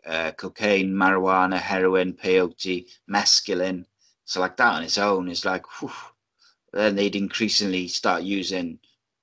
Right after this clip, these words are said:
L S D. because they saw that as, like, a more promising to open up the mind to, you know, different things and to break the mind as well, because obviously that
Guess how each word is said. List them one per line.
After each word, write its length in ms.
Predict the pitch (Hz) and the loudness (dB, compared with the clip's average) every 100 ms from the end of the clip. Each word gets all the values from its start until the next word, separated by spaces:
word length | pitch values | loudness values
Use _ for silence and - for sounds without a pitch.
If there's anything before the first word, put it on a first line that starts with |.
| - | -6
L 220 | - 101 | 0 2
S 200 | 90 - | 2 -2
D. 380 | - 113 87 87 _ _ | 0 0 0 -6 _ _
because 220 | - 104 | -10 -8
they 140 | - 95 | -2 -2
saw 260 | - 117 | 2 2
that 200 | 107 87 | 4 4
as, 180 | 90 - | 2 0
like, 200 | 95 92 | -2 -2
a 40 | 92 | -2
more 260 | 101 95 | 0 0
promising 720 | - 117 107 101 107 87 87 - _ _ _ _ _ | 0 0 2 0 0 0 -2 -10 _ _ _ _ _
to 500 | - 104 92 87 87 - _ _ _ _ _ _ _ | -8 0 2 4 2 -4 _ _ _ _ _ _ _
open 280 | 202 196 202 | -2 -2 -2
up 160 | 180 - | -4 -6
the 80 | |
mind 600 | 87 92 92 90 90 95 - _ | -4 2 2 2 -4 -6 -12 _
to, 380 | - 95 76 - _ _ _ | -2 0 0 -4 _ _ _
you 100 | - | -12
know, 180 | - - - | -10 -10 -10
different 440 | 95 - - 87 | -10 -10 -8 -6
things 460 | - 90 85 85 82 | 2 2 2 -4 -2
and 240 | 78 78 - | -2 -4 -8
to 180 | - - | -14 -8
break 300 | - 92 107 | 0 0 0
the 80 | - | -4
mind 400 | 82 78 82 90 | 0 2 2 -2
as 160 | 87 - | -4 0
well, 340 | 98 87 - _ _ _ _ | 2 0 -4 _ _ _ _
because 300 | 90 101 - | -6 -2 0
obviously 360 | 87 80 - 98 | 0 0 0 2
that 340 | 90 78 - | 4 2 0